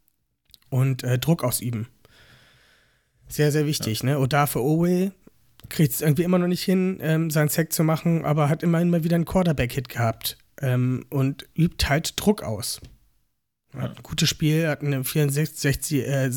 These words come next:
Speaker 1: zweiundsiebziger Tackle-Rating gehabt. Das ist gut. Das ist gut und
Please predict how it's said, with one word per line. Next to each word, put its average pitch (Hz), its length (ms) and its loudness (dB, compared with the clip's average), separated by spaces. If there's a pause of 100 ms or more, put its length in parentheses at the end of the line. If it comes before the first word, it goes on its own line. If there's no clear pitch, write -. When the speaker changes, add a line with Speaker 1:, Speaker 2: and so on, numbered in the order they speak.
(180)
Speaker 1:
zweiundsiebziger 156 840 0
Tackle-Rating 147 960 0
gehabt. 135 400 0 (1040)
Das - 80 -6
ist - 100 0
gut. - 260 2 (400)
Das - 120 -10
ist - 60 -10
gut 185 220 0
und 131 240 -2